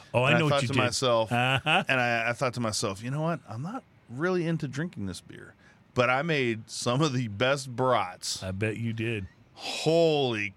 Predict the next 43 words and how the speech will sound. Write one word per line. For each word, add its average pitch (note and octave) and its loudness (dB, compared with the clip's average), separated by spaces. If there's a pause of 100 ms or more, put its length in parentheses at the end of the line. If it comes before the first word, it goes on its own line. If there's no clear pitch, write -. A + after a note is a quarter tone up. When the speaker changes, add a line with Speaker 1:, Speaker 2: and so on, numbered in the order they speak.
Speaker 2:
cow. B2+ 2 (460)
Speaker 1:
Yeah. G#2+ 4
Speaker 2:
Those D3 2
brats B2 0
turned B2+ -2
out, A#2 0
and, A#2 -4
and A2+ -2
jalapeno C3+ -2
beer, C3 -2 (540)
they C#3+ 0
were C3+ -2
s-, - -10
like, A2+ -2
nine A#2 -2
kinds G2 -2
of D#2+ -10
good. D#2+ -10 (100)
Speaker 1:
Now, D#3 2
how G3 -2
are E4 0
you B3+ 0
about, F3 0
uh, D3 2
like, C#3 0
Mu D3 2
Caliente? A2+ -2 (360)
Speaker 2:
Mu B3 2
Caliente B3+ 0
is E3 -2
an E3 -4
interesting D#3 -4
one B2 0
because C3+ -2
it D#3+ 0
is F#3+ 0
spicy, A2+ -2
but A2 -2
it's A#2 -6
also C#3 -4
stout. A2+ -4
So G#2+ -2
it's, - -8